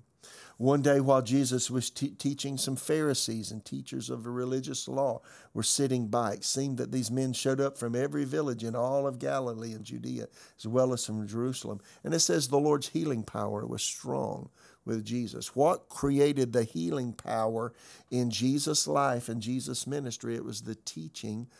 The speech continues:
of the word. Even the Pharisees and teachers of the law were sitting by. And it says the power of the Lord was present to heal them.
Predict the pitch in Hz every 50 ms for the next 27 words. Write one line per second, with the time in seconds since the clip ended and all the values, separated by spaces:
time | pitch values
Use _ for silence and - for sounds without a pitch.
0 | - _ _ _ - 127 135 131 131 135 131 131 143 156 165 160 143 123 110 98
1 | 117 - 139 147 151 147 139 139 139 123 - - 147 151 151 151 143 - - 160
2 | 165 147 143 151 143 - - 160 160 - - 165 143 156 165 156 160 156 160 170
3 | 165 175 170 160 147 113 - - 120 113 104 - 107 101 101 92 87 - - -
4 | - - - - - - 135 143 156 - - - - 151 147 - - 131 - -
5 | - - 139 135 143 143 143 147 151 151 156 - - 139 113 110 113 117 113 117
6 | 117 131 151 151 123 98 - - - - - - _ _ _ _ _ _ _ _
7 | _ _ _ _ _ _ _ _ _ - - - - - - - _ _ - 131
8 | 127 127 127 123 120 - - - - - - - 160 160 143 117 117 120 123 -
9 | - _ _ _ _ _ _ - - 131 127 127 - - - _ _ _ - 156
10 | 160 156 147 117 110 92 - - - - 64